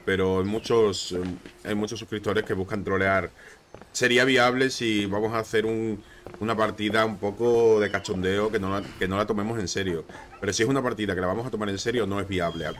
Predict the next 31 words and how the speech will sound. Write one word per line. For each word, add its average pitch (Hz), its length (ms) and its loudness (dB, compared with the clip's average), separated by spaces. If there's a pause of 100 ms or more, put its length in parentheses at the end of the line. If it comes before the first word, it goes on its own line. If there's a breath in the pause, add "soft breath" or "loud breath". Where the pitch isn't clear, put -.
(140)
No 95 160 -4
es 92 100 -4
viable 98 380 0
porque 101 240 -4
los 120 140 -2
suscriptores 127 720 -2 (400 loud breath)
no 113 100 0
van 117 160 2
a 110 40 -2
seguir 104 280 -2
la 107 220 2
coherencia 98 580 2
necesaria. 92 580 -2
Va 85 80 -4
a - 20 -2
haber 110 120 2
muchos 147 240 -2
que 160 60 -4
lo 151 60 0
intenten, 131 520 0 (360 loud breath)
pero 95 120 -4
va 101 80 2
a - 40 2
haber 110 100 2
otros 113 200 -4
muchos 117 380 -2
que 101 340 2
quieran, 98 320 -2 (680)
pues, 95 260 0
liarla, 92 500 0
¿no? 104 160 -10